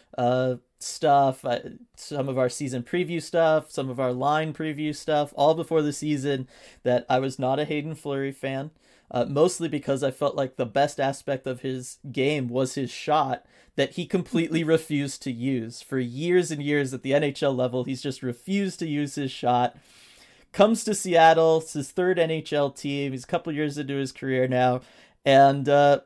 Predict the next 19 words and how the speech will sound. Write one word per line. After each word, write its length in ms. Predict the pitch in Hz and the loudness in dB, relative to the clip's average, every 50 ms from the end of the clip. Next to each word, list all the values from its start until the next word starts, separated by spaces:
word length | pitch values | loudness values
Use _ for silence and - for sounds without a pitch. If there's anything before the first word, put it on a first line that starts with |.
| - | -2
boy, 220 | _ 156 160 190 185 | _ 6 8 8 8
is 160 | 160 156 - | 6 4 -2
he 100 | 165 147 | -6 -6
shooting. 540 | - - - 165 165 151 135 127 123 120 120 | -6 -6 -6 -6 -4 -2 -2 -2 -2 -6 -10
Tied 340 | - - 156 139 156 156 | -2 2 2 2 2 0
for 100 | - 170 | -2 -6
the 120 | 165 147 147 | -6 -6 -8
team 380 | - - 156 151 147 143 139 | -8 -8 -6 -6 -6 -6 -4
lead 360 | 131 135 139 143 143 147 143 - _ _ - - | -4 -4 -4 -4 -4 -6 -8 -12 _ _ -16 -8
in 160 | - 135 131 | -4 -4 -4
shots 320 | 127 - 156 139 139 - 156 | -2 2 2 2 2 2 0
on 160 | 143 139 123 | -2 0 0
goal 220 | 139 131 139 139 | 0 0 2 2
with 140 | 131 123 123 | 0 0 -2
five 520 | - - - 131 131 131 135 135 135 135 | -6 -2 0 2 4 4 4 2 2 -2
in 140 | - 139 131 | -4 -4 -2
that 180 | 123 117 - 117 | -2 -2 -2 -2
Montreal 680 | 117 120 127 123 - - - 117 127 139 151 151 156 | -2 -2 -2 -2 -4 -8 -6 0 2 4 4 4 2
game. 460 | 151 147 156 151 156 151 151 151 151 | 0 -2 0 2 2 4 2 2 0